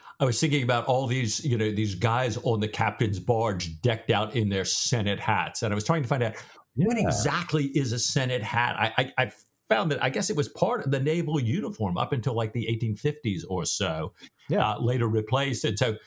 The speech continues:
Speaker 1: you've done a bit of research. I'm still looking to find great pictures. So I've got to click on some of your links here of what a Senate hat looks like, 'cause I sure would love, you know, one of these broad brim, keep the sun out. Here in Florida, this would be great.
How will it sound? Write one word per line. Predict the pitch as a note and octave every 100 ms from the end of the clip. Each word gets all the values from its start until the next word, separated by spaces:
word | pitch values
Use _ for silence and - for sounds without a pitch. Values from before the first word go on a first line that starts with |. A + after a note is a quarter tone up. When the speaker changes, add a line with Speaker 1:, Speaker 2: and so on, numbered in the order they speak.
| -
Speaker 1:
you've | F3+ G#3
done | D3+ C3
a | G#2
bit | A#2+
of | G#2+
research. | A2 A2+ A#2+ A2 A#2+
I'm | G#2+
still | - E3 B2 B2+
looking | D3 D3 A2+
to | A2
find | G#2+ B2+ A#2+ G#2 G#2+
great | G#2 B2 B2 -
pictures. | B2+ A#2+ A2 F2+
So |
I've | G#2
got | A#2
to | G2+
click | - C3+ A#2+
on | A#2+
some | A2+ A2
of | A2
your | A2+
links | A2+ A2 G2+
here | A2 G#2
of | G2+ A2
what | G2+ G2+
a | G2+
Senate | - - A2+ G#2+
hat | - G2+ -
looks | F2+ F#2+ -
like, | D#2+
'cause | F#2
I | A#2
sure | B2 D#3
would | G#2+ F#2+
love, | A2 A2 F#2+ - - - -
you | A#2
know, |
one | A#2
of | G#2
these | A2 F#2
broad | A2+ A2 A2 F#2+
brim, | A#2 G#2+ G2+
keep | - A#2+ A2
the | G#2+
sun | - A2+ A2
out. | A2 G2
Here | B2+
in | A2+
Florida, | - B2+ A2
this | G#2+ A2+
would | A2+
be | G#2
great. | F#2 A#2+ G#2+